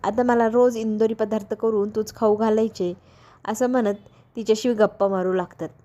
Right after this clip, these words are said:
आणि अंजली ही आठवण करून देते, "खरंच तुझ्या हातची प्रत्येक गोष्ट खूप चवदार आणि खूप छान असते. आता हे घर तुला सांभाळायचं आहे, प्रत्येकाचं मन तुला जपायचं आहे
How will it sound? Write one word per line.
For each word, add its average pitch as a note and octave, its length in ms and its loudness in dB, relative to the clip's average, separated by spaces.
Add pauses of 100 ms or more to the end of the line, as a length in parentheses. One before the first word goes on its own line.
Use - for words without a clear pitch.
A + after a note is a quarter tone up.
(360)
आणि F#3 340 -4 (120)
अंजली F#3+ 360 0
ही A3+ 100 2
आठवण G3 380 -2
करून G3+ 260 0
देते, G#3+ 340 0 (380)
"खरंच G3 400 -2
तुझ्या A#3+ 200 2
हातची A#3 300 0
प्रत्येक A3+ 400 0
गोष्ट A3+ 440 -2
खूप B3+ 260 -4
चवदार G#3 400 2
आणि A3 280 -4
खूप - 260 -18
छान A#3 220 -2
असते. G3+ 340 -4 (500)
आता A#3 120 2
हे C4 160 4
घर B3 320 2
तुला A#3+ 140 0
सांभाळायचं G3+ 600 0
आहे, F#3 180 -2
प्रत्येकाचं A3 680 -4
मन A3 260 0
तुला A#3+ 140 4
जपायचं G3 520 0
आहे F#3 140 -4